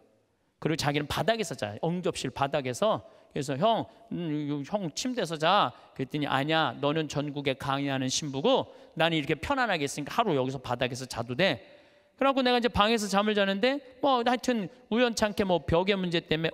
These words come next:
옷장을 열었는데 양복이 딱 두 벌밖에 안 걸려 있더라고요. 나하고 너무너무 다른 거죠. 그게 내가 그분이 나한테 그런 얘기를 할 때 그냥 기분 나쁜 게 아니라 저절로 반성이 돼.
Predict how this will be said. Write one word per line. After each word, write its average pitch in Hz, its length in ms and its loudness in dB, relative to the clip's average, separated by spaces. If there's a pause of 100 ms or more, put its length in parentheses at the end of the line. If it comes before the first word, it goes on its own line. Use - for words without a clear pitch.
옷장을 190 400 2
열었는데 143 300 -2
양복이 151 440 0
딱 - 200 -8
두 147 100 -8
벌밖에 156 380 -4
안 113 160 -8
걸려 139 220 -6
있더라고요. 131 600 -12 (540)
나하고 151 380 0
너무너무 143 500 -4
다른 131 440 -10
거죠. 120 360 -12 (560)
그게 247 160 -2
내가 214 420 2 (800)
그분이 220 360 0
나한테 170 720 2
그런 190 300 -2
얘기를 160 260 -2
할 180 220 -4
때 269 300 0 (560)
그냥 185 300 0
기분 247 300 -2
나쁜 175 340 -4
게 196 80 -2
아니라 151 460 0 (540)
저절로 156 400 -2
반성이 156 560 -8
돼. 110 140 -10